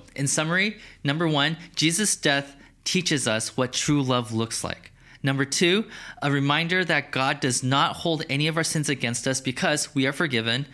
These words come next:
Number three, the kingdom of God is now spreading and Jesus is the king of that new movement.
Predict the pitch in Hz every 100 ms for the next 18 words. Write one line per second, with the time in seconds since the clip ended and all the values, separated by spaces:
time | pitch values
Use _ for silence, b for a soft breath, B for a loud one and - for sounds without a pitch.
0 | B B B 127 143 160 156 127 147 -
1 | B B B B 135 - 175 196 190 170
2 | 156 156 127 131 139 127 - - 156 123
3 | 110 - 123 117 135 156 175 - 143 143
4 | - - 160 151 123 117 135 127 135 131
5 | 160 165 107 104